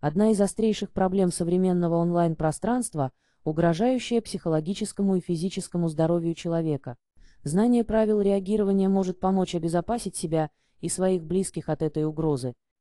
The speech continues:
Об этом сообщает Новости Украина с ссылкой на полицию Киева. Правоохранители отметили, что цифровое насилие обычно проявляется через оскорбительные сообщения,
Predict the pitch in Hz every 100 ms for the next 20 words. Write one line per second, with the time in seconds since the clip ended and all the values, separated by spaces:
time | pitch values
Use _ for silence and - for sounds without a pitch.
0 | _ - 151 196 202 190 190 185 208 190
1 | - 190 175 - 175 160 165 170 220 160
2 | - _ _ - - 277 269 247 214 160
3 | 160 202 - 208 - 151 131 123 120 _
4 | _ _ _ - 175 180 - 185 185 180
5 | 170 165 151 220 277 202 147 127 _ _
6 | _ - 185 - 185 190 190 180 175 165
7 | 196 180 165 165 175 - 170 170 175 175
8 | 175 160 165 - 175 170 - 175 175 185
9 | 160 156 156 - 156 - 269 285 214 131